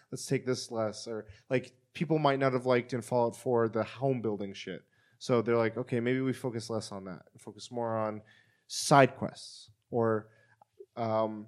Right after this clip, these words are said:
like, the latest Assassin's Creed has multiple dialogue tree. They, I don't think they've ever had that in past ones. So it's like, what, that sort of game, it's like, "Okay, we're giving a little bit, but we have a general, like, idea of what we're going for." So,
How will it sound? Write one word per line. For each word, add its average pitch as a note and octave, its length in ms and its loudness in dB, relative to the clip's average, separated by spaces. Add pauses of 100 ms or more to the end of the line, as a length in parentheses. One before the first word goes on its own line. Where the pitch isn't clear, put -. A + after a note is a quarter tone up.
(140)
like, B2+ 200 2
the C#3+ 80 4
latest C3+ 580 2
Assassin's C#3 560 0
Creed A2 220 -4
has A#2+ 440 2
multiple C3 460 4
dialogue B2 420 6
tree. G2+ 160 -10
They, G#2+ 160 -4
I A#2 160 -4
don't B2 160 -2
think B2+ 120 -8
they've A#2+ 120 -4
ever A#2+ 180 -2
had B2 200 -4
that G#2+ 180 -2
in G#2 120 -10
past G2+ 340 -10
ones. E2 180 -18
So A2+ 140 -10
it's - 160 -10
like, A2 160 -2 (840)
what, B2+ 400 0
that D3+ 240 8
sort F3 220 0
of D#3+ 60 -2
game, F3 200 4
it's E3+ 140 -2
like, E3+ 100 2
"Okay, D#3 220 0
we're C3 140 2
giving E3 280 4
a D#3 80 6
little D#3 220 6
bit, E3+ 200 4
but C#3 100 4
we C3 120 4
have C3+ 180 2
a C#3 80 8
general, C3 640 2
like, A#2+ 220 0
idea A#2 460 0
of G#2 80 -2
what A2 120 -2
we're G#2 140 -8
going G2+ 200 -6 (100)
for." - 160 -18
So, G#2+ 340 -10